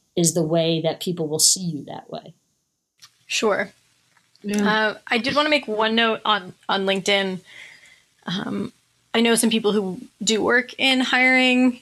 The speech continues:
Speaker 2: and if you do have a LinkedIn profile, one of the things people really look at is for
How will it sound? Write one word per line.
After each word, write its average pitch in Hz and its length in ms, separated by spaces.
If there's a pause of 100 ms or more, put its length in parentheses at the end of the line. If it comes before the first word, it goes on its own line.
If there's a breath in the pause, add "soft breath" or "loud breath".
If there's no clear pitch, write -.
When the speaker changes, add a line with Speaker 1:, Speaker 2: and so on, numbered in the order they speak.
(120)
Speaker 2:
and 214 100
if 202 80
you 214 120
do 208 160
have 247 160
a - 20
LinkedIn 262 400
profile, 285 480
one 196 140
of 175 60
the 190 100
things 190 220
people 208 220
really 190 220
look - 260
at 220 380
is 202 260
for 180 640